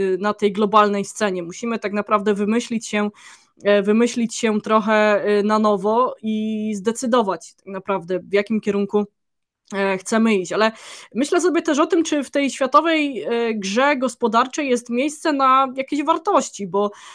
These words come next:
mówimy tutaj o, e, polityce klimatycznej, o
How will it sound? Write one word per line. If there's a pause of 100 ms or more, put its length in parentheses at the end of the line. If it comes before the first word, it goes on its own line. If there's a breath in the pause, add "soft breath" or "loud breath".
(140 loud breath)
mówimy
tutaj
o, (180)
e,
polityce
klimatycznej,
o